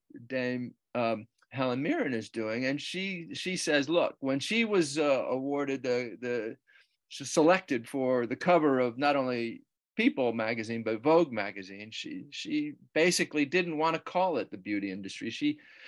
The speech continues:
she says that beauty industry gives people swagger. She wants to call it the swagger industry. And I like that word. I think that's an interesting way of looking at it, and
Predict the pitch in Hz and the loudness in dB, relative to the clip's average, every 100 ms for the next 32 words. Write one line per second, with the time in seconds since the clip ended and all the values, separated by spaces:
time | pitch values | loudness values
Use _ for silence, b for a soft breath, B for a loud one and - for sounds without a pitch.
0 | B - 151 175 156 160 - _ 131 131 | B -6 0 2 2 0 -2 _ -8 -2
1 | 165 170 165 156 147 - 143 151 139 147 | 2 2 2 0 -2 0 2 2 2 2
2 | 147 135 - 131 135 127 95 67 - 117 | 2 0 -6 0 2 2 0 -6 -8 -8
3 | 127 123 123 117 - - - 104 110 113 | -8 -8 -6 -6 -6 -10 -8 -4 -2 -2
4 | 90 62 69 - - 76 85 107 139 156 | -4 -10 -16 -18 -14 -10 -8 -4 0 4
5 | 196 294 - 82 - 95 85 80 78 107 | 4 2 -4 -8 -6 -10 -8 -10 -8 -6
6 | - 165 156 139 135 135 - 156 - 143 | -2 -2 2 0 2 -2 0 -2 -2 -6
7 | - 127 117 110 107 107 98 113 113 98 | -6 -6 0 0 0 -2 -4 -6 -6 -10
8 | 85 - 53 60 90 | -10 -12 -14 -12 -12